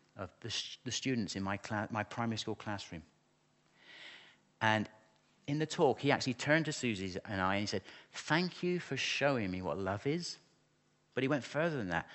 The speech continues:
"Thank you for showing me what God's love is like." Now, he's not a Christian, but he saw something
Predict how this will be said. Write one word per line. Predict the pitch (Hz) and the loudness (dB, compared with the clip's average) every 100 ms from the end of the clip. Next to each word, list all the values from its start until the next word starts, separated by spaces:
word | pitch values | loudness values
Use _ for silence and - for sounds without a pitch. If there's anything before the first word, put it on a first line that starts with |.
| - | -14
"Thank | - 165 190 - | -2 -2 0 -4
you | |
for | 180 165 | -4 -2
showing | - 151 147 | 0 2 4
me | 143 | 4
what | 143 131 - - - | 4 2 -2 -20 -8
God's | 131 135 117 - - - - - _ _ - | -4 0 -2 -4 -6 -8 -10 -18 _ _ -4
love | 95 95 82 - - | 0 0 -2 -10 -12
is | 92 | -8
like." | 92 95 82 - - _ _ _ _ _ _ _ _ _ _ _ _ _ _ _ | -4 -4 -6 -14 -20 _ _ _ _ _ _ _ _ _ _ _ _ _ _ _
Now, | 117 | -2
he's | 120 | 0
not | 165 | 2
a | 190 | 2
Christian, | - 147 - 127 170 - - _ _ _ _ _ _ | 2 2 2 0 0 -6 -20 _ _ _ _ _ _
but | 127 - - - - _ _ _ _ _ _ _ _ _ _ | 2 2 0 -20 -20 _ _ _ _ _ _ _ _ _ _
he | - 135 | -6 -2
saw | - - 170 156 104 85 | 2 2 2 2 2 0
something | - - 143 - 131 | 0 0 0 0 -2